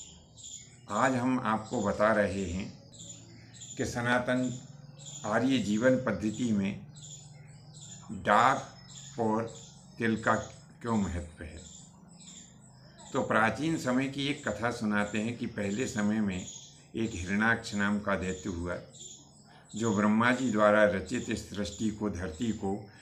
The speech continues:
हरण करके और ले जाया करता था पाताल लोक में। तब ब्रह्मा जी ने भगवान विष्णु से आराधना की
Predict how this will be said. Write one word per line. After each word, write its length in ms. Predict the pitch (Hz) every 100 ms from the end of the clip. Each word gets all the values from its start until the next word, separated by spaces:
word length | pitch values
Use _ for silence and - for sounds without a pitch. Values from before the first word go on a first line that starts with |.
| - -
हरण 320 | 107 117 110
करके 420 | 110 101 - 107
और 120 | 113
ले 200 | 107 101
जाया 280 | 95 92 92
करता 360 | 87 87 78 92
था 160 | 98 123
पाताल 440 | - 98 - 90
लोक 260 | 85 80 -
में। 160 | 82 80 - - - - - -
तब 160 | 127 120
ब्रह्मा 360 | 117 117 123
जी 180 | 131 131
ने 120 | 127
भगवान 440 | 131 98 101 120 113
विष्णु 340 | 104 92 127
से 180 | 107 110
आराधना 540 | 104 92 92 101 113 127
की 240 | - 98